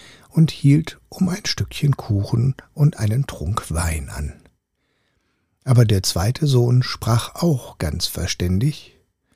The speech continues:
„Was ich dir gebe, das geht mir selbst ab. Ach, pack dich deiner Wege“, ließ das Männlein stehen und ging fort. Die Strafe blieb nicht aus. Als er ein paar Hiebe am Baum getan,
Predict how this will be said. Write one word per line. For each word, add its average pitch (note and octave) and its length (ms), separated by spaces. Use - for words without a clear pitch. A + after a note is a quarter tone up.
„Was - 500
ich - 260
dir C3+ 160
gebe, D3 400
das D3 200
geht G3+ 220
mir D3+ 120
selbst D3+ 380
ab. F#3+ 220
Ach, - 380
pack - 200
dich - 180
deiner G#2+ 380
Wege“, D#3+ 400
ließ A2 220
das G#2 220
Männlein C#2+ 380
stehen B2 540
und - 280
ging C3+ 200
fort. - 600
Die D3 80
Strafe A2 480
blieb A2+ 260
nicht - 300
aus. - 560
Als B2 200
er A#2 160
ein B2 140
paar D#3 320
Hiebe D3 460
am A#2 160
Baum G#2+ 280
getan, A2 460